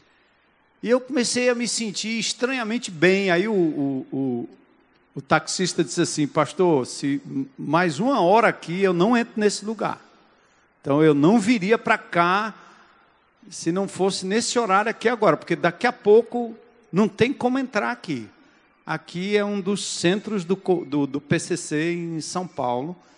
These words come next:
e a coisa aqui é feia." Aí eu, eu comecei a me sentir me-, <laughs> melhor. Aí peguei meu celular, comecei a tirar foto. Aí Luísa: "Por que que você tá tirando foto, bem, dessas coisas aí fora?"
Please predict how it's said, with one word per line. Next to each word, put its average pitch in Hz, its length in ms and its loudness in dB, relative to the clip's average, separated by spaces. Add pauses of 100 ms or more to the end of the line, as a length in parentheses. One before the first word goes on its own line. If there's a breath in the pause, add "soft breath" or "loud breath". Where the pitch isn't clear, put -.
(300 soft breath)
e 143 80 -4
a 139 60 0
coisa 156 320 -2
aqui 165 300 -6
é 208 360 -10
feia." 156 460 -2 (1400)
Aí 185 180 0
eu, 220 360 -2
eu 165 60 -4
comecei 175 380 -4
a 185 40 -6
me 190 100 -8
sentir 185 320 -10
me-, 190 220 -2 (100)
<laughs> - 100 -20
melhor. 139 600 -2 (1300 loud breath)
Aí 160 100 -4
peguei 170 320 -4
meu 175 160 -2
celular, 160 480 0
comecei 165 260 -6
a 175 40 -6
tirar 175 280 -2
foto. 151 540 -4
Aí 143 80 -2
Luísa: 160 260 -6
"Por - 140 -14
que - 80 -10
que - 80 -10
você 285 100 -2
tá 269 200 -6
tirando 269 400 -4
foto, 277 440 -8
bem, 196 280 -10
dessas 190 320 -8
coisas 208 340 -4
aí 196 100 -2
fora?" 185 520 -6